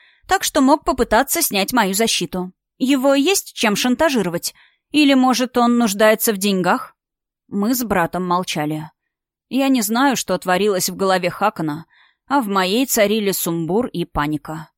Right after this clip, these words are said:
Так что даже ноги подкосились. Пришлось присесть.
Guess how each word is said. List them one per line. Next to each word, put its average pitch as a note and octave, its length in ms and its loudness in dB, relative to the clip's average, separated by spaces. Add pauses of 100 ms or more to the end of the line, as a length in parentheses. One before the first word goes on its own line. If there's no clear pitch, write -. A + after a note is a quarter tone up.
(320)
Так C4 180 -4
что C4 220 0
даже A#3+ 300 0
ноги A3+ 300 0
подкосились. - 760 -4 (380)
Пришлось A#3+ 480 0
присесть. - 640 -4